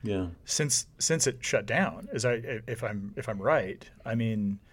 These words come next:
Speaker 2: because we've been getting individual screenings, just kinda like we were talking about, but as, but they haven't actually given us, like, the traditional weekly screening list for
Speaker 1: Yeah, no,
Speaker 2: a year
Speaker 1: that's,
Speaker 2: and a half.
Speaker 1: that's true, and it's only because, um, you know,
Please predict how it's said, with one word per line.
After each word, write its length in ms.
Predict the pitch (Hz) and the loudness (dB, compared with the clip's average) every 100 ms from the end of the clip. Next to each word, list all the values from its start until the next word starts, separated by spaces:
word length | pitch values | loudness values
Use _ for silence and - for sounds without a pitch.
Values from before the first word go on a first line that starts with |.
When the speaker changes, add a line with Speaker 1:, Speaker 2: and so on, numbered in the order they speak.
| - - - - | -20 -20 -20 -4
Speaker 2:
because 280 | 135 139 | 4 4
we've 100 | 139 | 4
been 100 | 160 | 2
getting 220 | 139 147 131 | 4 2 4
individual 480 | 147 127 127 131 117 | 2 4 4 2 0
screenings, 460 | - 226 208 120 | 0 2 2 2
just 140 | 123 - | 0 0
kinda 120 | 131 | 2
like 140 | 113 | 2
we 80 | 117 | 0
were 60 | 101 | 0
talking 340 | 139 180 170 | 0 -2 0
about, 400 | 107 98 98 - - - - - | 0 0 -2 -6 -12 -20 -20 -6
but 140 | 120 117 | 0 2
as, 140 | 113 | 0
but 200 | 113 120 | -2 0
they 100 | - | 2
haven't 260 | 151 175 127 | 4 4 4
actually 300 | 120 120 110 | 0 -2 -2
given 200 | 127 120 | -2 0
us, 180 | 110 - | 0 0
like, 180 | 107 - | -2 -4
the 80 | 110 | -10
traditional 640 | 110 - 113 117 120 107 95 | -6 -2 0 0 -2 -2 -4
weekly 320 | 104 113 113 110 | -4 -4 -2 -4
screening 640 | - - 123 117 101 92 | -4 -2 0 2 0 -2
list 560 | 113 135 90 - - - - - - - - - - - - - - - | 2 4 4 -2 -6 -14 -20 -20 -20 -20 -20 -20 -20 -20 -20 -20 -20 -20
for 220 | - - 120 | -20 10 12
Speaker 1:
Yeah, 240 | 160 135 | 12 12
no, 140 | 123 147 | 10 10
Speaker 2:
a 40 | |
year 120 | 131 | 8
Speaker 1:
that's, 180 | 127 113 | 8 6
Speaker 2:
and 20 | |
a 40 | 95 | 2
half. 160 | 135 127 | 4 8
Speaker 1:
that's 160 | 127 | 8
true, 340 | - 156 147 - | 8 6 6 6
and 340 | 120 117 113 110 | 6 8 8 6
it's 160 | 113 120 | 4 6
only 260 | 117 135 | 8 8
because, 460 | 120 107 120 107 104 | 8 8 10 10 8
um, 280 | 104 107 - | 4 2 0
you 100 | 120 | 2
know, 300 | 101 107 101 | 4 2 0